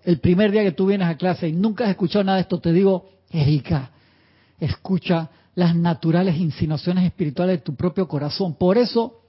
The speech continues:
que yo hacía siempre en el curso de meditación, la gente la pones a meditar, visualiza la, la, la llama triple, o solamente repite "yo soy". "¿Cómo te fue?". "Vi los ángeles que vinieron volando a buscarme". "No quiero que veas nada de eso".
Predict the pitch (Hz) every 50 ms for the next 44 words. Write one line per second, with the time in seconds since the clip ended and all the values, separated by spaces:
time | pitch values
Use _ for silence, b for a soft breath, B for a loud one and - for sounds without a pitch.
0 | _ _ _ _ _ - 220 226 226 220 220 190 - 226 226 208 - 233 226 208
1 | 220 208 185 147 - 202 196 - 240 196 175 160 147 123 156 147 - - 170 139
2 | 135 - _ _ _ _ _ _ _ _ _ - 165 151 170 208 180 - 196 -
3 | b b b b b b b b b _ _ _ _ - 170 165 135 - 196 220
4 | 226 226 208 202 190 180 175 170 165 160 151 - 220 220 202 180 165 202 190 -
5 | - 196 196 233 277 226 - 233 202 180 170 170 175 185 - 185 208 196 196 190
6 | 202 208 226 220 220 196 - 233 226 196 147 151 139 131 135 - _ _ _ _
7 | _ _ _ _ _ _ _ _ _ _ _ _ _ _ _ 180 165 - - 220
8 | 220 214 220 220 185 214 180 170 127 202 214 - 214 185 180 170 - - 190 160
9 | 147 135 - - 220 233 220 - 185 139 - 202 190 165 139 139 - _ _ _
10 | _ _ _ _ _ _ _ _ - 151 208 233 240 220 208 196 165 - - -
11 | - 247 247 240 220 - - 220 220 214 190 - - - 165 156 165 165 180 196
12 | 208 202 190 165 165 165 170 190 214 214 208 202 196 165 - - 262 254 262 262
13 | 240 269 302 302 - - 302 311 311 302 294 302 285 - 262 269 277 294 302 311
14 | 294 262 285 311 311 311 311 302 311 320 330 302 - - 311 302 294 285 240 165